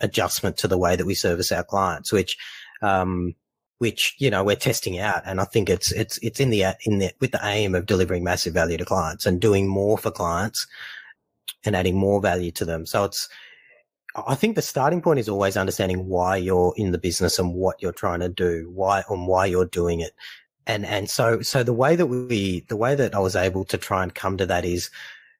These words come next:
remove the things that you have to do that you don't think are, you know, for the client.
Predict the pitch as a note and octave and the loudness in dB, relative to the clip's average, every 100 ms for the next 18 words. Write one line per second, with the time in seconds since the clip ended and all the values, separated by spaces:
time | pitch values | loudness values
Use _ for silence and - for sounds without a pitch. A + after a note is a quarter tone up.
0 | _ - B2 B2 C#3+ F#3 F3+ C#3 - A2 | _ -8 -4 2 6 6 4 2 2 -2
1 | G#2+ G#2 G2+ F#2+ - A#2+ G#2 G2 F#2 F#2+ | 0 0 0 -2 -2 0 2 2 0 -2
2 | G2 F#2+ F#2+ F#2+ F2 F2+ F2 F2+ F2+ _ | 0 0 0 -2 0 2 2 2 0 _
3 | _ _ _ F3 F#2+ - B2 C3 B2 - | _ _ _ 0 0 0 2 2 0 0
4 | G2 B2 | 0 0